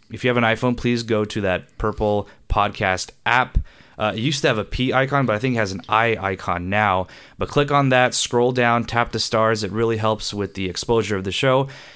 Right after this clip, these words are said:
And if you wanna leave a review, a written review over there, um, you know, I'd, I'd happily read it, and I'll read it live on the show as well. So please, again, tap the stars, five stars, really helps the show, helps the exposure. Uh, iTunes has a certain algorithm,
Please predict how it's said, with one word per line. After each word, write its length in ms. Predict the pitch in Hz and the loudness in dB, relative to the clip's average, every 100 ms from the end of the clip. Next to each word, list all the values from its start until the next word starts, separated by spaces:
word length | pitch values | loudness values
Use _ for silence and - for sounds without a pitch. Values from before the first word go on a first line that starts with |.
| - - | -8 -2
And 140 | 107 | -2
if 100 | 101 | 0
you 80 | 120 | 2
wanna 200 | 120 123 | 2 2
leave 240 | 123 113 | 2 2
a 40 | 104 | 2
review, 600 | 98 92 107 139 135 101 | 0 -2 0 2 2 2
a 40 | |
written 260 | 127 147 120 | 2 2 2
review 300 | 98 101 95 | 0 0 0
over 160 | 95 | 0
there, 400 | 92 92 92 92 90 | 0 0 0 -2 -2
um, 580 | 90 90 87 85 87 - | -4 -2 -4 -6 -10 -10
you 100 | 92 | -10
know, 100 | 85 | -8
I'd, 140 | 85 92 - | -12 -14 -12
I'd 120 | 95 | -12
happily 480 | 87 - 98 98 98 | -8 -4 -4 -2 -4
read 200 | 95 110 | -2 0
it, 160 | 123 - | 0 0
and 140 | 101 | -2
I'll 160 | 92 85 | -4 -4
read 240 | 104 101 107 | -4 -2 -2
it 180 | 104 98 | -2 -2
live 400 | 104 107 101 90 | 0 0 0 -2
on 140 | 95 | -4
the 80 | 90 | -2
show 440 | - 107 98 98 - | -2 0 2 0 0
as 280 | 95 90 | -2 -2
well. 240 | 95 95 87 | -2 -2 -2
So 200 | - 87 | -2 -4
please, 420 | - 120 113 117 - - - - - | 0 0 -2 -6 -14 -20 -20 -10 -4
again, 480 | 101 110 110 104 - - _ | 0 2 2 -2 -6 -20 _
tap 200 | - 107 | 0 0
the 80 | 107 | 0
stars, 520 | - 107 104 98 98 | -2 2 4 2 0
five 300 | - 104 104 | 0 2 2
stars, 400 | - 98 98 95 | 0 0 0 -2
really 200 | 104 104 | -2 -2
helps 200 | 101 95 | -2 -4
the 80 | 98 | -6
show, 240 | - 95 | -4 -4
helps 220 | 95 95 - | -2 -4 -6
the 80 | |
exposure. 560 | 90 - 92 92 92 92 | -8 -4 -4 -4 -4 -4
Uh, 220 | - 92 | -4 -4
iTunes 420 | - 104 104 101 95 | -4 -6 -4 -6 -4
has 140 | 92 | -6
a 40 | |
certain 280 | 90 92 90 | -6 -4 -4
algorithm, 640 | - 143 139 143 139 139 | 0 2 4 2 4 0